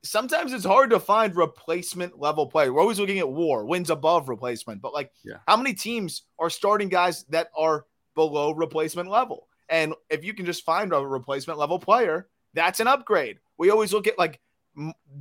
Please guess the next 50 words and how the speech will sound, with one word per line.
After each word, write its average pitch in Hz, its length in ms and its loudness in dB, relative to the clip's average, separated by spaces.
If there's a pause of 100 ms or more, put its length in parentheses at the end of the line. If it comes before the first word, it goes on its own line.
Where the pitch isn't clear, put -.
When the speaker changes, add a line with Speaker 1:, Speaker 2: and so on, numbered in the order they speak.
(180)
Speaker 1:
one 180 460 2
war 143 440 2
or 143 240 0
zero 185 380 0
point 180 320 -2
five 170 260 2
war 165 240 0
as, 127 140 -4
like, 120 260 -6
this 127 140 -8
horrible 143 400 -4
thing. 226 320 -6
And 120 140 -10 (260)
in 175 100 -2
a 147 60 -2
vacuum, 170 480 -4
it's - 140 -10
not 165 220 -4
great. 208 400 -6 (300)
But 180 120 2
if 165 80 0
the 180 100 -2
rest 202 220 0
of 202 40 -6
your 185 100 0
team 220 260 -8
is 139 100 -6
good 220 420 4 (160)
and 165 120 -4
you 226 80 2
have 190 120 0
one 196 200 -2
guy 190 200 2
that 175 160 0
is 135 120 -6
literally, 160 500 2
like, 131 280 -6 (220)
sucking 208 600 -4
the 175 100 2
war 180 520 2
out 170 200 2
of 170 160 -4
your 160 120 -2
team 202 340 -8
cumulatively, 185 800 0
<laughs> - 0 -
like 165 200 0
Colton 180 280 -6
Wong 165 260 0
was, 185 440 0